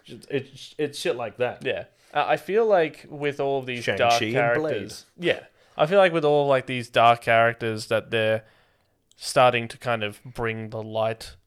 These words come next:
Speaker 2: or, like, some characters who may, many people don't really know unless they're hardcore fans, but, like, all the, the, like, the dark cinematic characters
Speaker 1: Yeah.
Speaker 2: were, like, Morbius, Moon Knight, all those kind of guys. Um, even with, like,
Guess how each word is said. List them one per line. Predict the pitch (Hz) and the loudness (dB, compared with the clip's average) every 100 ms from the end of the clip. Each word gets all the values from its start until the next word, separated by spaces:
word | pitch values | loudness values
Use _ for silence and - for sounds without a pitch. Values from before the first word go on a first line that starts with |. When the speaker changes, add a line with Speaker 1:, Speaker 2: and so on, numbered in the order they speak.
| _ | _
Speaker 2:
or, | 135 131 | -8 -4
like, | 117 117 | -2 0
some | 175 165 | -2 2
characters | 151 139 139 123 | 4 4 0 -6
who | 120 | -8
may, | 113 117 117 110 | -6 -2 -2 -4
many | 135 123 120 117 | -14 -6 -6 -6
people | 113 110 | -10 -6
don't | 113 110 | -6 -6
really | 110 | -8
know | 110 117 123 | -6 -4 -2
unless | 117 110 | -4 -6
they're | 110 | -8
hardcore | 110 117 113 - 123 127 | -6 -6 -6 -4 -2 -2
fans, | 139 139 147 | -2 -2 -2
but, | 135 107 | -6 -2
like, | 117 110 | -2 0
all | 131 | -2
the, | 123 123 113 - - _ - | 0 0 0 -8 -20 _ -4
the, | 123 113 107 | -2 0 0
like, | 110 _ | -4 _
the | 123 | -14
dark | 117 117 110 110 | -4 0 0 -2
cinematic | - 110 110 107 107 107 - | -8 -10 -6 -6 -6 -10 -16
characters | - 117 113 - 147 156 - _ - | -6 -4 -4 -4 -8 -8 -14 _ -8
Speaker 1:
Yeah. | 131 - _ - | -6 -6 _ -6
Speaker 2:
were, | 117 | -4
like, | 101 98 - - - | -4 -6 -10 -20 -20
Morbius, | - 113 110 113 107 104 110 | -14 -4 -4 -2 -6 -6 -8
Moon | 107 107 | -8 -4
Knight, | 107 107 | -4 -2
all | 107 | -4
those | 107 107 - | -4 -6 -8
kind | 110 | -10
of | 107 | -6
guys. | 107 107 113 - - _ _ _ _ - | -4 -4 -6 -14 -20 _ _ _ _ 4
Um, | 120 117 113 - _ _ _ | 8 8 4 -6 _ _ _
even | - 185 220 202 | -4 -2 0 -2
with, | 165 147 - | 0 -2 2
like, | 135 120 110 - - - | 2 2 0 -14 -20 -20